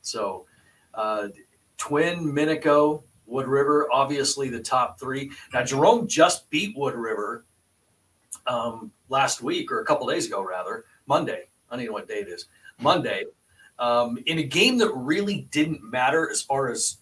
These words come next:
seeding and standings and stuff like that. So you kinda have to kinda walk it back on how much each coach put into it. Um, but there was a split with Wood River and Jerome this year as well. So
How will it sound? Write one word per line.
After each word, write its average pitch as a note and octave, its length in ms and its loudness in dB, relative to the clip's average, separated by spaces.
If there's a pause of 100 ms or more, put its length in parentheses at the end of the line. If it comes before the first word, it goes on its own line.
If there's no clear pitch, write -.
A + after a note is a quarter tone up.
(240)
seeding C#3+ 520 -4
and G#2+ 100 -4
standings C3 580 -4
and G#2+ 100 -6
stuff B2+ 240 -2
like C3 160 0
that. B2+ 220 0
So B2 100 -6
you A2 100 -12
kinda D#3+ 320 0 (360)
have - 180 2
to C3+ 80 -8
kinda B2+ 260 0
walk B2 360 4
it - 140 -12
back B2+ 300 2
on G2+ 100 -6
how B2 180 -2
much - 480 -6 (600)
each C3+ 200 -10
coach A#2+ 340 -4
put A#2 200 -6
into C3+ 420 -2
it. E3 200 -2 (460)
Um, G#2+ 500 -6 (220)
but A#2 240 -2
there C3 120 -4
was B2+ 160 -2
a - 60 -2
split D3+ 640 4
with B2 180 -10
Wood B2 140 -6
River B2 300 -4
and B2 120 -6
Jerome A#2+ 340 -4
this A#2 200 -4
year A2+ 140 -6
as G#2 100 -4
well. A#2 260 6
So - 320 0